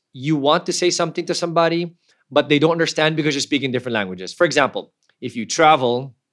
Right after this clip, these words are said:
and I happen to be in a, let's say, Eastern European region where they do not speak English and I do not speak their language also,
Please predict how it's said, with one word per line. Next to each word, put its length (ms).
and 240
I 80
happen 360
to 100
be 360
in 120
a, 520
let's 220
say, 80
Eastern 480
European 540
region 540
where 360
they 200
do 180
not 200
speak 320
English 500
and 100
I 80
do 120
not 180
speak 340
their 160
language 420
also, 480